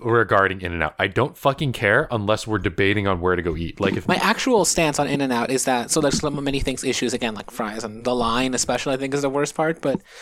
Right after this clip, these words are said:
Speaker 2: it is a relatively inexpensive burger that is, like, reasonably well done, I think.
Speaker 1: Yeah.
Speaker 2: No, not the meat well done, I mean, like, well created, I guess. Which
Speaker 1: Apparently they, I'm, I'm not, I haven't worked at In-N-Out, and I don't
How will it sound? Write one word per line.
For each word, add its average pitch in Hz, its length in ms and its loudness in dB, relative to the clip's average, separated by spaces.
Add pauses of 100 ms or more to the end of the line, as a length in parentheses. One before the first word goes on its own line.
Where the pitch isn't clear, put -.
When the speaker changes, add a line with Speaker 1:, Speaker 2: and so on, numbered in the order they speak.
(200)
Speaker 2:
it 170 140 2
is 185 160 4
a 170 80 -2
relatively 180 480 4
inexpensive 165 680 0
burger 143 340 2
that 135 180 2
is, 131 180 -2
like, - 380 -2
reasonably 147 640 0
well 120 200 0
done, 107 220 -2
I 104 80 -6
think. - 400 -10 (720)
Speaker 1:
Yeah. 170 120 2
Speaker 2:
No, 160 100 2
not 170 260 0
the 156 60 0
meat 143 220 -4
well 123 140 0
done, 180 160 -2
I 226 60 -4
mean, 247 120 -2
like, 214 160 -6
well 117 200 0 (320)
created, 123 460 -6
I 131 40 -8
guess. - 460 -10
Which 131 100 -4
Speaker 1:
Apparently 208 380 2
they, 104 240 2 (800)
I'm, 107 200 0
I'm 101 120 0
not, 87 220 2
I 90 80 2
haven't 87 240 -2
worked 87 240 0
at 90 100 -8
In-N-Out, 92 380 0
and 87 100 -2
I 87 60 2
don't 82 220 -2